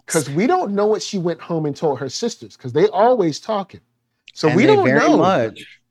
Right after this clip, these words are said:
Speaker 2: they very much set up that she's really good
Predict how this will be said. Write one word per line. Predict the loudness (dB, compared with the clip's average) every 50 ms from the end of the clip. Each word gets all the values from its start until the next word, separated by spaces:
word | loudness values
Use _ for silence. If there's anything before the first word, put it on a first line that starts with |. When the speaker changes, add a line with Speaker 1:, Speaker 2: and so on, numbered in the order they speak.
| _ _
Speaker 2:
they | -6 -2 0 0 2
very | 4 4 4 4 4
much | 4 4 2 0
set | -2 -6 -4 -4 -2 -2
up | 0 0 0 -2 -2 -4 -8 _ _ _ _ _ _ _ _
that | -4 -2 -2
she's | -4 -8 -8 -6 -4 -4 -4 -4 -4 -6 -12 -18 _ _ -18
really | -14 -12 -10 -8 -8 -6 -4 -2 0 2 2 4 4 2 0 -2 -4 -6 -8
good | -10 -10 -8 -8 -8 -8 -10 -12 -16 -20